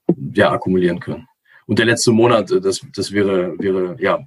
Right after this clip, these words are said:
wäre schon gut. Ich, das haben mich schon tatsächlich ein paar Leute gefragt, weil das auch bestimmt einfach mal interessant wäre zu sehen, was habe ich denn jetzt in dem letzten Monat so an,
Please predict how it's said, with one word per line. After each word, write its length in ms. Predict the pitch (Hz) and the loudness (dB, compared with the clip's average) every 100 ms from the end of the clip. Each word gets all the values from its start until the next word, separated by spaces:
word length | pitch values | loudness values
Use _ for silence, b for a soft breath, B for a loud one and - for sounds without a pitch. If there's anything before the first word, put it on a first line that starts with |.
| _ | _
wäre 160 | 117 120 | 4 4
schon 220 | 127 117 | 4 4
gut. 200 | 127 139 | 4 2
Ich, 140 | 104 | -2
das 140 | 107 127 | -2 2
haben 80 | |
mich 80 | 127 | 4
schon 140 | 120 110 | 2 0
tatsächlich 360 | 110 117 104 | 0 -2 -2
ein 60 | 92 | 0
paar 160 | 110 | 2
Leute 200 | 107 90 | 4 2
gefragt, 460 | 90 - 85 90 - | 0 -2 0 0 -2
weil 80 | 90 | -6
das 140 | 92 | -2
auch 120 | 95 | -4
bestimmt 260 | - - 131 | -4 0 2
einfach 180 | 120 110 | 4 4
mal 100 | 113 | 2
interessant 400 | 107 101 113 113 | 0 0 0 2
wäre 140 | 98 | 0
zu 160 | - 98 | 0 0
sehen, 160 | 110 | 2
was 160 | 92 - | 2 -2
habe 100 | - | -4
ich 60 | - | -2
denn 160 | 90 | -4
jetzt 180 | 90 - | -4 -2
in 100 | 107 | -2
dem 160 | - 127 | 2 2
letzten 280 | 113 - 101 | 2 -2 2
Monat 340 | 110 127 104 | 4 4 2
so 180 | 95 95 | 0 0
an, 240 | 95 92 | -2 -4